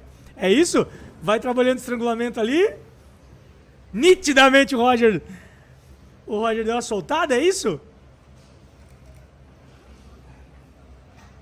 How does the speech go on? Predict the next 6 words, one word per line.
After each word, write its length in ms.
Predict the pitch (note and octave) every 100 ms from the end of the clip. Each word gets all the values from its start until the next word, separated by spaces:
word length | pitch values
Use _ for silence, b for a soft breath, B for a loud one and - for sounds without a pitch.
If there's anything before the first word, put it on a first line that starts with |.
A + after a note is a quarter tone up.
| - - - - - - - - - - - - - -
Subiu 460 | - G#3+ F#3 A3
a 40 | G#3
montada, 600 | G#3 G3 A#3+ B3 C4 C#4
o 60 | A3+
Roger 260 | G#3+ F#3+
Gracie. 600 | E3+ A#3 C#4 C#4 - C#4